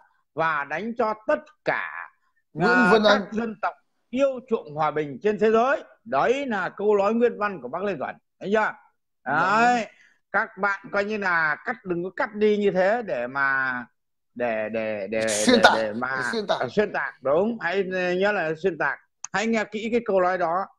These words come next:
Speaker 1: Cái thời bấy giờ là ở, sống ở cái bối cảnh là giữa hai phe xã hội chủ nghĩa và phe đế quốc, mà hai phe là coi nhau là kẻ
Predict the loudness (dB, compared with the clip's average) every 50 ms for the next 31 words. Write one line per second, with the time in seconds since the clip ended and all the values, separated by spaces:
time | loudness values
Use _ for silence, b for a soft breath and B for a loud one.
0 | _ _ _ _ _ _ 0 0 0 0 -2 -2 -2 -2 -2 -2 -4 -4 -2 0
1 | 0 0 0 0 -2 -4 -4 -4 -6 -6 -6 -8 -8 -10 -10 -14 -20 -20 _ _
2 | _ _ -4 -2 -2 -2 -2 -4 -2 0 2 4 4 4 2 -2 -6 -6 -6 -4
3 | -4 -2 -2 -4 -4 -2 -2 0 0 0 0 -2 -2 0 0 0 0 -2 -2 -2
4 | -4 -2 -2 -4 -6 -4 -2 -2 -2 -2 -2 -4 -4 -2 -2 -2 0 0 2 2
5 | 2 2 2 0 -8 -20 _ _ _ _ _ _ _ -8 -4 -2 0 0 0 -2
6 | -2 -2 0 0 0 -2 -2 -4 -6 -8 -10 _ -2 0 0 0 0 -2 -2 -2
7 | -2 -2 -4 -6 -8